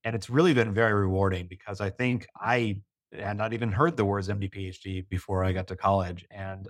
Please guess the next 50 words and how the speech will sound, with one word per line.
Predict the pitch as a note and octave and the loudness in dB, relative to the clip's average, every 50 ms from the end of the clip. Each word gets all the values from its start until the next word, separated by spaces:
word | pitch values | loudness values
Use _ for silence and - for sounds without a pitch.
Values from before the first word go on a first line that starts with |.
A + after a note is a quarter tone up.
| - - | -6 -2
and | G#2+ A2+ | 0 0
I | A2+ | 0
see | G#2 - - C#3+ C#3+ C#3 B2+ B2+ C#3 C#3 | 0 0 0 2 2 2 2 0 -4 -6
students | - - - - - C3 C3 C3 A#2+ C3 C#3 B2+ A2+ G2+ - - - - - _ _ | -6 -10 -10 -6 -4 -4 -4 -4 -6 -8 -8 -8 -6 -6 -8 -10 -10 -12 -16 _ _
really | A2+ A2+ A#2 A2+ | 0 2 2 2
light | G#2+ G#2 G#2 G#2 | 4 2 2 4
up | G#2 G#2+ G#2+ | 2 0 -2
when | - A#2 G2 | -2 -6 -6
they, | F#2+ F#2+ G2 G2 | -4 -6 -6 -8
when | G2+ G2+ | -8 -6
they | G2 F#2 F#2 | -4 -4 -4
see | - - - - A#2 A#2 | -4 -6 -6 -6 -4 -2
this, | G#2+ G2 F#2+ - | 0 0 0 -2
'cause | - - F#2+ | -4 -4 -2
I | G2 F#2+ | -2 -2
think | F#2 - A2 G#2+ G2+ - _ | -2 -4 -8 -10 -10 -10 _
they | G#2+ G2+ G2 G2 G2 F#2+ F#2+ F#2+ - _ _ _ _ _ - | -4 -2 -2 -2 -2 -4 -4 -8 -10 _ _ _ _ _ -2
are | G#2+ G#2 | 0 0
interested | G#2 G#2+ - C3+ B2 - - A#2+ G#2+ | 0 2 2 0 0 0 -2 -2 -2
in | A2 G#2+ G#2 G#2 G2+ - _ _ | -2 -4 -6 -8 -12 -16 _ _
caring | - A2+ G#2 G#2+ A2 G#2 | -4 -2 -2 -2 -2 -4
for | - - | -8 -12
people | - A2+ - - D3+ C#3+ | -14 -14 -10 -8 -8 -6
and, | A#2 - - | -6 -8 -10
and, | G2 F#2+ G2 F#2+ - | -14 -14 -14 -16 -18
and, | G2 G2 G2 F#2+ F#2+ F2+ | -18 -18 -18 -18 -20 -20
and | _ G2 F#2+ G2 | _ -14 -10 -8
medicine. | F#2+ G2 G#2+ A2+ - - - B2+ | -6 -4 -6 -6 -6 -8 -6 -4
And | A2 | -4
I | G#2 | -4
think | G2+ - A#2 A2 - | -4 -4 -6 -6 -4
they | - G#2+ G#2+ | -2 0 2
also | A2+ A#2 G#2 A2+ - - - A2+ G#2+ G#2+ G#2 G2+ G2 - _ _ _ _ _ _ _ _ _ _ _ - | 2 4 4 2 2 4 4 6 6 6 4 2 0 -4 _ _ _ _ _ _ _ _ _ _ _ 0
are | A2 G#2 | 0 0
stimulated | G2 - C3+ C#3+ D3 C3+ A#2 A2 A2 | 0 0 -2 0 0 0 0 0 2
by | G2+ G#2+ G2+ | 2 2 2
a | G2+ | 4
lot | G2 G2+ G2+ G#2 G#2 | 4 4 2 2 2
of | G2+ G2+ G2+ | 0 -4 -8
the, | - G#2 G2+ G2 G2 - - | -10 -12 -10 -10 -12 -14 -10
the | - A2 | -8 -4
res-, | G2+ A#2 A#2 A#2+ A#2 - | -2 -2 -2 -2 -4 -4
or | A2 G#2 | -2 -2
the | G2 | -2
science | - - C3 C3 D#3 F3+ C#3 G#2+ G#2+ G2+ | 0 2 2 4 4 2 2 0 -4 -6
that | - G2+ | -6 -4
they, | G2+ G2+ G#2 G#2 - | -4 -2 -4 -4 -4
they're | G#2 G2+ G2 G2 | -4 -4 -4 -2
learning | G2 G2+ G#2 G2+ G2+ G2 G2 | -2 -2 -4 -4 -4 -6 -8
through, | - - G#2 G2 G2+ G2 G2 G2+ | -6 -6 -4 -2 -2 -2 -4 -4